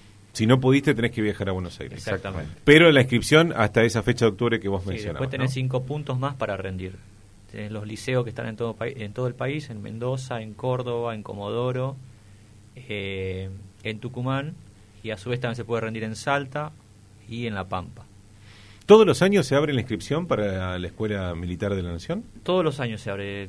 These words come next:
Speaker 2: la inscripción, este, a
Speaker 1: ¿Hay algún
Speaker 2: partir
Speaker 1: cupo, por ejemplo, o no?
Speaker 2: No, no, después se rinde y obviamente
Speaker 1: El
Speaker 2: se,
Speaker 1: mérito.
Speaker 2: en base al mérito, en base al promedio,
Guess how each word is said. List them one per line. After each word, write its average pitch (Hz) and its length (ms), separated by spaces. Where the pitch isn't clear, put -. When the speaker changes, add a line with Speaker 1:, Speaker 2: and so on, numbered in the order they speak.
Speaker 2:
la 98 100
inscripción, 135 580
este, 92 460
a 92 100
Speaker 1:
¿Hay 123 100
algún 127 240
Speaker 2:
partir - 40
Speaker 1:
cupo, 170 320
por 110 140
ejemplo, 147 400
o 95 40
no? 82 320
Speaker 2:
No, 117 220
no, 92 180
después 95 280
se 127 120
rinde 139 400
y 120 60
obviamente 113 720
Speaker 1:
El 101 120
Speaker 2:
se, 101 40
Speaker 1:
mérito. 95 340
Speaker 2:
en 101 200
base 104 340
al 104 100
mérito, 123 460
en 113 100
base 101 240
al 98 60
promedio, 117 720